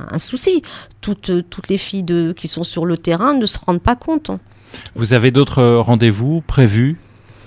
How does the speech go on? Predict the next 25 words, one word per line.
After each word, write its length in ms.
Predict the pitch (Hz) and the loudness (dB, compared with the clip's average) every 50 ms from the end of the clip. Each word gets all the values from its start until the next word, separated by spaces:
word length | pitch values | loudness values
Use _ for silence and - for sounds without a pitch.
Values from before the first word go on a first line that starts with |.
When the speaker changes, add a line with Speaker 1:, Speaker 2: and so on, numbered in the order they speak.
| - - - - - - | -20 -20 -20 -18 -8 0
Speaker 1:
Oui, 260 | 214 247 254 285 370 359 | 4 4 4 4 4 2
on 120 | 320 311 | 4 4
a 40 | 277 | 6
un 160 | 247 240 233 | 6 6 6
rendez-vous 600 | 226 226 226 226 226 240 214 208 240 240 240 240 | 4 2 0 2 2 2 2 2 0 2 4 4
demain, 720 | 240 202 185 233 226 226 214 220 226 226 226 233 233 226 220 | 2 4 2 2 2 4 4 4 4 4 4 2 2 2 4
euh, 220 | 190 185 185 185 | 4 4 4 4
à 80 | 185 180 | 4 4
l'inspection 640 | 175 190 - - - 190 - - - - 190 180 185 | 4 2 2 2 0 0 0 0 -2 -2 0 0 0
du 200 | 160 175 175 160 | -2 -2 -4 -4
travail. 500 | - - - 185 175 180 247 349 392 320 | -4 0 2 2 4 6 4 4 6 4
Alors 160 | 226 185 165 | 4 4 4
là, 120 | 170 175 196 | 4 2 2
c'est 160 | - - 170 | 0 -2 -4
plus 240 | - - 185 190 - | -4 -2 -4 -4 -4
pour 180 | - - - | -4 -8 -6
parler 320 | - - 170 165 175 175 190 | 0 0 2 2 4 4 2
Speaker 2:
Mhm. 60 | 180 | 4
Speaker 1:
des, 320 | 151 156 151 151 147 151 | 4 4 4 4 4 4
des 140 | 147 151 160 | 4 4 2
dossiers, 640 | 156 151 165 165 - - - - - 185 196 190 185 | 4 4 2 2 0 -4 -6 0 2 4 6 6 6
euh, 360 | 170 160 156 151 147 147 151 | 6 6 4 4 2 2 0
salariés, 800 | 160 - - - - 185 165 170 160 160 180 160 175 214 269 277 220 | 0 -2 -2 2 4 6 6 6 6 4 2 -2 -2 0 0 0 0
hein, 280 | 208 226 226 226 220 202 | -2 -2 -4 -4 -4 -4
euh, 480 | 180 160 160 160 156 147 143 139 139 | -4 -2 -2 -2 -2 -4 -4 -6 -6